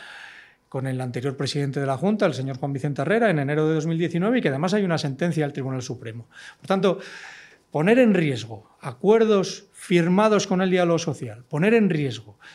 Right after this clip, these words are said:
sentencias dictadas por el Tribunal Supremo, es un camino peligroso para esta comunidad autónoma, pero ya estamos viendo cómo,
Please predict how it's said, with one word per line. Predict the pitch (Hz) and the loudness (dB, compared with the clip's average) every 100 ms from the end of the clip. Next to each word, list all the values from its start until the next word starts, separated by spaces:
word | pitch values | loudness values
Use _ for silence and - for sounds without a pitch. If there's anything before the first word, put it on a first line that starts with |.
| - | -12
sentencias | - 156 151 196 214 220 175 | -4 0 2 2 4 4 4
dictadas | 175 - 208 196 139 - | -2 2 2 4 2 -2
por | 151 | -6
el | 135 | -6
Tribunal | 131 135 160 | -4 -2 -2
Supremo, | 170 185 127 110 110 - - - | 0 -2 -4 -10 -14 -20 -20 -6
es | 170 - - - | -4 -4 -8 -4
un | 202 | -2
camino | 202 175 175 170 - | 2 2 2 -2 2
peligroso | 226 214 131 123 110 - _ _ - - - | 2 2 -2 -6 -12 -18 _ _ -20 -20 -16
para | - 147 | -6 -4
esta | - 165 | -2 0
comunidad | 156 160 | 0 0
autónoma, | 170 226 202 160 | 0 0 0 0
pero | 160 175 | 0 0
ya | 160 | 0
estamos | 156 165 151 | -2 -2 -2
viendo | 135 160 156 | -2 -2 -2
cómo, | 151 147 | -2 -4